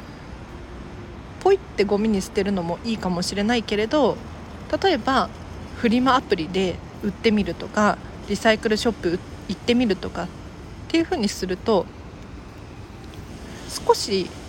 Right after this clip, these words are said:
お金が戻ってくるんですよね。で、かつて私の片付けレッスンを受けたくだ-、受けてくださった方で、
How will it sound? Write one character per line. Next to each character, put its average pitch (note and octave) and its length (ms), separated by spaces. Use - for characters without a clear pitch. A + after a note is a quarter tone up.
お B3 60
金 E4+ 360
が D#4 140
戻 B3+ 280
っ - 20
て - 320
く F#3+ 140
る F#3 140
ん E3 260
で E3+ 100
す - 160
よ F3+ 100
ね。 A3 220
で、 C#4+ 60
か - 120
つ - 140
て A#3 120
私 G#3 300
の A3 120
片 G#3+ 240
付 - 160
け A3 80
レ A3 80
ッ - 20
ス E3+ 320
ン D#3 40
を G3+ 80
受 G3+ 160
け - 60
た F3 80
く G3+ 140
だ-、 F#3+ 120
受 - 40
け A#3 100
て F#3+ 80
く - 80
だ G3 100
さ G3+ 120
っ - 20
た F3+ 140
方 F#3 500
で、 A#3+ 260